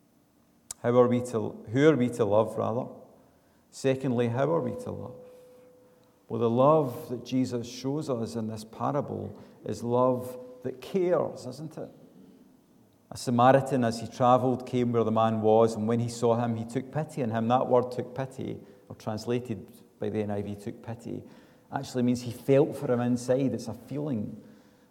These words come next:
Uh, s-, so, so it's more than, than pity. It, it's,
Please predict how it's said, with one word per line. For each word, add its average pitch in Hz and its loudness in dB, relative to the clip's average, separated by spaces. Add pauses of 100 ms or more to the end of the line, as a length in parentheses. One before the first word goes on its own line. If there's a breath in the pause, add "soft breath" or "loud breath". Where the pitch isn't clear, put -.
(120)
Uh, 50 -10 (960 soft breath)
s-, - -12
so, 113 -2
so - -8
it's 123 -8
more 143 0
than, 117 -2
than 107 -6
pity. 117 -4
It, - -8
it's, - -8